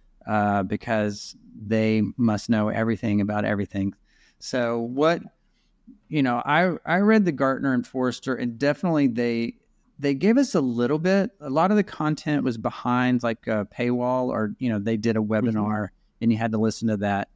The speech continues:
Speaker 1: Um, so we scraped the, basically the preamble to their big content piece. What,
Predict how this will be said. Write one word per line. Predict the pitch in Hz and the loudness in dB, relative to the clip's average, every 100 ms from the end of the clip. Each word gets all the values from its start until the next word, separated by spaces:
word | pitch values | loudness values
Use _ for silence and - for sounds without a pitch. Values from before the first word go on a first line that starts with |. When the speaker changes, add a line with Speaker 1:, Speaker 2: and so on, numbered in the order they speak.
| _ _ _ | _ _ _
Speaker 1:
Um, | 113 110 104 | -4 -2 -2
so | 110 131 | -2 0
we | 120 | 0
scraped | 120 - 147 143 - 123 | -2 -2 0 0 -4 -2
the, | 127 123 120 113 - _ - | 2 4 4 0 -6 _ -6
basically | 131 135 151 | -4 -2 0
the | 127 | 0
preamble | 117 - 135 135 120 110 107 104 101 _ | 0 0 4 6 6 4 2 0 -4 _
to | - 123 | -2 2
their | 110 | 4
big | 107 107 | 2 0
content | - 117 107 - - | -2 0 0 -2 -10
piece. | - 107 101 120 | -8 -6 -6 -2
What, | 139 | 0